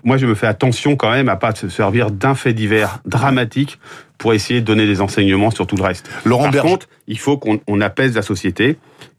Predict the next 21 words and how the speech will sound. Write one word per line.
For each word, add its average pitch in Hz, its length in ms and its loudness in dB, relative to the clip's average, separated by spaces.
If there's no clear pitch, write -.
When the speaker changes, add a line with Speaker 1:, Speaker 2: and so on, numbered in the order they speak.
Speaker 1:
Et - 60 -2
je 95 120 0
crois 127 200 -2
que - 80 -6
la 104 80 0
démarche 139 400 0
qui - 80 -4
est 110 140 -2
engagée 113 440 2
de 101 100 0
concerter, 127 720 -2
il - 80 -6
faut 120 120 0
que 117 100 -2
le 110 40 2
Parlement 113 400 2
ait 98 60 -2
plus 151 260 0
de 143 80 2
rôle 123 380 0
dans, 113 180 0